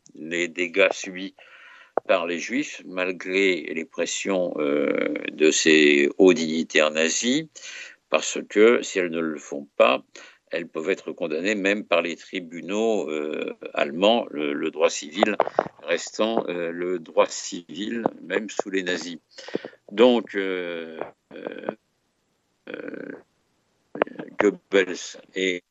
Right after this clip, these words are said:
Göring trouvent la rade. Hein, c'est un milliard de marks, euh, aux Juifs,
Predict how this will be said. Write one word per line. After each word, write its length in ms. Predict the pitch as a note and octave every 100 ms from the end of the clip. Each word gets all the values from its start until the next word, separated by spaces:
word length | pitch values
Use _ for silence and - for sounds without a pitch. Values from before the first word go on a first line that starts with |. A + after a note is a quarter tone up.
| _ _ _ _ - -
Göring 800 | F#2+ E2+ - F#2 F#2+ F#2 E2+ E2+ - -
trouvent 600 | - B2 A2 F2 D#2+ D#2
la 60 | D#2
rade. 320 | F2 A#2 C3+ - F#2+
Hein, 180 | A2 - E2+
c'est 280 | - - F2+ -
un 60 |
milliard 720 | G2+ F#2+ F#2+ F#2+ F2+ E2 F2 E2+
de 140 | E2+
marks, 420 | E2 F2 - -
euh, 640 | E2+ D#2+ D2+ D2 C#2+ C#2 - -
aux 100 | F2
Juifs, 400 | F2 A2+ -